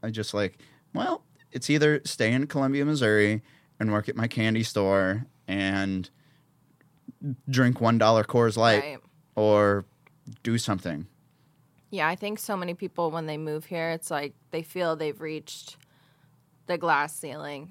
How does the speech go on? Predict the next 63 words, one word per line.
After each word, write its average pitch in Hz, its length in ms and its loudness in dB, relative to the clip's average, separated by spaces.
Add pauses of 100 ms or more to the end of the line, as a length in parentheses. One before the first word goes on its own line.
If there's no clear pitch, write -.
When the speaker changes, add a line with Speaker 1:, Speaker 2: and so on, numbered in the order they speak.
(100)
Speaker 2:
of, 175 120 -2
Speaker 1:
Mm-hmm. 175 80 -4
Speaker 2:
like, 165 200 -4
where 147 500 -4 (260)
they're 151 180 -4
currently 135 380 -10
living 156 360 -6
or 139 160 -8
at. 139 380 0
And 175 140 -6
there's 175 140 -6
so 262 80 -2
many 254 140 0
people 233 220 0
that 220 80 4
are 208 60 6
like, 185 240 2
"I 247 160 10
really, 269 460 2
you 190 80 -2
know, 190 60 2
I 202 100 8
was 254 120 2
playing 233 260 0
all 220 120 4
the 208 60 -2
time 208 340 2
in 165 120 -4
my 202 180 4
small 185 260 0
town," 165 360 -2
or, 165 80 0
"I 233 180 10
was 214 180 0
a 185 180 4 (460)
t-, - 220 -8
the 190 220 0
small 233 260 6
town 302 320 6
musician," 233 800 0
and 180 240 -2
s-, - 180 -10
and - 160 0
Speaker 1:
I 147 40 8
was 151 160 6
the 151 60 2
big 165 320 6
deal 196 260 4
in 165 80 6
Speaker 2:
Exactly. 165 560 10
Speaker 1:
my 131 60 10
hometown. 123 220 6
Speaker 2:
And 220 100 2
then 220 180 4
you 214 80 0
just 208 260 -2
feel 226 160 4
like 202 200 4
you 196 100 -6
can't 202 420 -4 (280)
really 202 320 2
do 190 460 -2
much 170 680 0